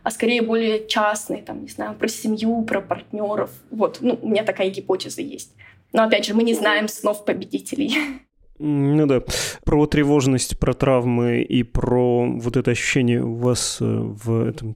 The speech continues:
Speaker 2: Telegram-канале было что-нибудь в духе: «Никогда не были в Казахстане, но снилось, что собираем вещи и срочно едем через казахстанскую степь». Или: «Приехала к бабушке в Беларусь, и там бомбежка». Ну, в Беларуси не было пока, хочется сказать, э, и, надеемся, не будет бомбежек. Но, тем не менее,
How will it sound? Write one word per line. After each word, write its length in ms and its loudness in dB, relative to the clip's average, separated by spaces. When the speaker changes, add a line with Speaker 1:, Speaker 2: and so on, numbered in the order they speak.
Speaker 2:
Telegram-канале 680 -2
было 260 0
что-нибудь 460 -4
в 120 -16
духе: 280 0
«Никогда 360 2
не 120 4
были 160 2
в 80 -4
Казахстане, 580 2
но 100 0
снилось, 440 0
что 180 -6
собираем 440 -2
вещи 400 -2
и 60 -4
срочно 520 -4
едем 340 -2
через 380 -6
казахстанскую 680 -2
степь». 220 -4
Или: 160 2
«Приехала 480 4
к 60 -2
бабушке 380 2
в 20 -4
Беларусь, 520 4
и 60 0
там 260 2
бомбежка». 520 0
Ну, 520 0
в 80 -14
Беларуси 460 0
не 80 4
было 420 2
пока, 320 -6
хочется 400 -10
сказать, 560 -2
э, 280 0
и, 100 -2
надеемся, 480 -2
не 60 0
будет 380 -4
бомбежек. 480 -2
Но, 100 0
тем 160 0
не 120 2
менее, 300 -2